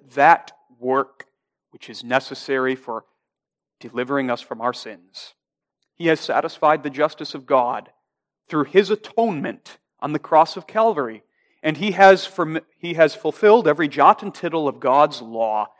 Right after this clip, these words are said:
through his life of perfect obedience, and has thereby merited and obtained for us forgiveness of sins,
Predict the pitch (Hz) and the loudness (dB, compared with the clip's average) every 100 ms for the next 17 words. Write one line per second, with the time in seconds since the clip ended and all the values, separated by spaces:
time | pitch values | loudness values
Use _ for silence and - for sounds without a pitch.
0 | _ - 127 196 - 117 131 139 - 123 | _ -20 -18 -16 -6 2 2 2 -6 -16
1 | - - 135 - 131 - _ 143 139 151 | -16 -8 -6 -6 -10 -14 _ -6 -4 -6
2 | 180 165 143 113 - 147 139 - 143 147 | -8 -4 -4 -4 -8 -8 -2 4 6 6
3 | - - _ 139 165 175 139 120 123 123 | 0 -20 _ 2 4 4 6 6 4 0
4 | - _ _ _ _ 127 175 254 262 233 | -6 _ _ _ _ 4 8 10 8 -2
5 | 214 214 - 147 147 147 - 151 120 123 | -4 -4 -4 -2 -2 -2 -4 -6 0 0
6 | - - - _ _ _ _ _ _ _ | -2 -10 -18 _ _ _ _ _ _ _
7 | _ _ _ _ _ - 123 127 160 - | _ _ _ _ _ -16 -10 -8 -8 -8
8 | 185 - 120 95 90 - - | -10 -10 -10 -12 -20 -20 -20